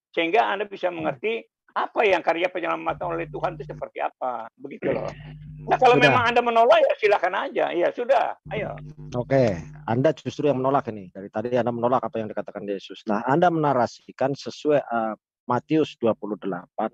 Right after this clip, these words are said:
Speaker 2: ayat delapan belas, bahwa segala kuasa sudah diberikan kepadaku. Yang saya tanyakan, apakah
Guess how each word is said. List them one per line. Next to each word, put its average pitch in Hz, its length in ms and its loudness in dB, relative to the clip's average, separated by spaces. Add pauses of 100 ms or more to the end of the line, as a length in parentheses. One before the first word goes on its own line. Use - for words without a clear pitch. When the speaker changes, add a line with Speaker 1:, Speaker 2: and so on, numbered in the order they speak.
(200)
Speaker 2:
ayat 110 220 2
delapan 92 320 -2
belas, 87 340 -10
bahwa 90 220 -10
segala 101 320 0 (120)
kuasa 101 360 -2
sudah 110 200 -2
diberikan 95 400 -6
kepadaku. - 640 -12 (520)
Yang 175 280 2
saya 170 280 2
tanyakan, 123 840 -4 (460)
apakah 180 560 2